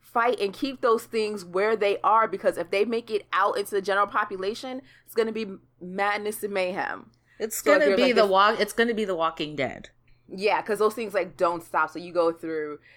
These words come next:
Speaker 1: and so that was there, but, like, they, like I said, they kind of com-, they kind of combined villains and storylines to kind of get it all in one.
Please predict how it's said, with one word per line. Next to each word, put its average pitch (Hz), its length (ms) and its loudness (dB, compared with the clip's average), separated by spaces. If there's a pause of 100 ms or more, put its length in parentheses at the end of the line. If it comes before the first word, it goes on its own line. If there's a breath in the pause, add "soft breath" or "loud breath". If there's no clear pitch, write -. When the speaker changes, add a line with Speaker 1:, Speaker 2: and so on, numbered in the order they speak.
(200 soft breath)
Speaker 1:
and 156 500 -4
so 185 220 0
that 196 240 2
was 247 120 0
there, 208 100 0
but, 185 180 0
like, 165 180 -4
they, 170 260 -2
like 175 160 -2
I 180 40 -4
said, 175 160 -6
they 170 80 -2
kind 170 200 -4
of 160 80 -10
com-, 160 340 -10
they 175 100 -2
kind 175 220 -4
of 175 60 -6
combined 160 640 -2
villains 160 440 -4
and 156 120 -8
storylines 165 640 -4
to 170 80 -8
kind 160 160 -6
of 147 100 -10
get 160 100 -4
it 156 140 -2
all 156 220 2
in 147 260 -8
one. 214 400 -6